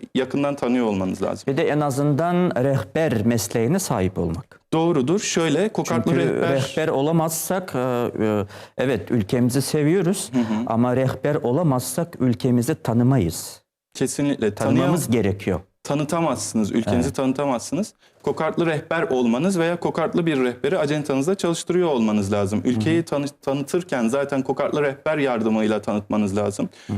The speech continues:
Speaker 1: Çünkü en doğrusunu onlar biliyor. Çeşitli denetimlerden, sınavlardan geçtikleri için
Speaker 2: Hı hı.
Speaker 1: en iyi şekilde onlar anlatabilir elbette.
Speaker 2: Hı hı.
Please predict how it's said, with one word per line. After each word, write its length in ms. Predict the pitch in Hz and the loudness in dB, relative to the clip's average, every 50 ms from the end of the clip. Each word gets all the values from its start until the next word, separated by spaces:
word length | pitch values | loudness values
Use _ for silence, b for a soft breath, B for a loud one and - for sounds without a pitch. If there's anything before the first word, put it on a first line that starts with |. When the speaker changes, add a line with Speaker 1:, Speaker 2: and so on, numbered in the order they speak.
| 101 107 | -2 -2
Speaker 1:
Çünkü 220 | - 147 139 - | -2 -2 0 0
en 240 | 139 143 156 156 151 | 0 0 0 0 2
doğrusunu 360 | 143 143 135 127 123 - 143 135 | 2 2 2 0 0 -2 -2 0
onlar 300 | 127 127 135 139 135 120 | 2 2 2 2 2 2
biliyor. 220 | 113 104 110 123 | 2 2 2 0
Çeşitli 380 | - - 123 117 - - 123 120 | 0 -2 -2 -2 0 -2 0 0
denetimlerden, 640 | 127 123 127 120 - 127 123 120 120 113 120 120 | 2 0 0 0 0 0 0 0 0 0 0 -2
sınavlardan 640 | 113 - - 117 117 117 120 123 120 117 127 123 123 | -2 -2 -2 0 0 2 0 0 0 -2 -2 0 0
geçtikleri 520 | 120 123 120 - - - - 127 123 113 101 | 0 0 -2 -4 -8 -6 -2 -2 0 0 -2
için 260 | 95 - - - - b b b b b | -4 -4 -8 -10 -10 b b b b b
Speaker 2:
Hı 40 | 107 | -4
hı. 40 | 104 | -2
Speaker 1:
en 100 | 185 175 | 0 0
iyi 100 | 147 123 | 0 0
şekilde 340 | - - 104 104 131 147 170 | 0 0 -2 -2 0 0 0
onlar 240 | 170 156 160 165 160 | 0 0 0 0 0
anlatabilir 580 | 151 139 127 113 107 104 - 110 101 101 98 98 | 0 2 0 0 0 0 -2 0 0 0 0 0
elbette. 420 | 98 98 95 90 98 - - 107 | 0 0 0 -2 -4 -4 -4 -4
Speaker 2:
Hı 40 | 110 | -2
hı. 180 | 101 101 90 | -2 -2 -4